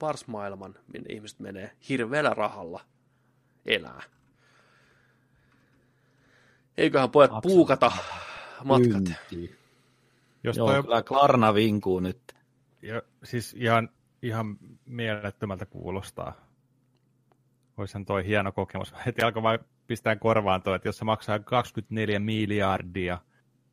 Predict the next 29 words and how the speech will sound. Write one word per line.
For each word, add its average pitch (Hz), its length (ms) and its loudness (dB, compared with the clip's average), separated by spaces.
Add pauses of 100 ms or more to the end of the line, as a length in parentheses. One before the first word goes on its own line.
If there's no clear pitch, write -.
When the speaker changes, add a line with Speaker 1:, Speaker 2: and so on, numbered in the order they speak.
(640)
Speaker 3:
no 95 120 -12
varmaan 135 280 -4
noi 143 140 -2
lipuhinnatkin 120 680 -4
ihan 107 160 -8
kohillaan 101 480 -10
siellä 101 180 -16
sitten - 200 -18
hotelliyöllä, 85 680 -10
että - 280 -20
Speaker 1:
Mä 139 120 -18
veikkaan 156 420 -14
kanssa, 107 420 -12
että, - 220 -20 (880)
ja 110 60 -18
varmaan 123 340 0
ensimmäiset 120 400 -4 (320)
kuusi 123 340 -4
vuotta 104 340 -6 (720)
ihan 120 220 -6
turha 107 220 -12
edes 101 160 -12
yrittää 113 380 -6
niinku 64 220 -18
saada - 300 -12
mitään 71 380 -14
lippuja - 360 -14
sinne. - 280 -18
Speaker 2:
Mm. 98 400 -4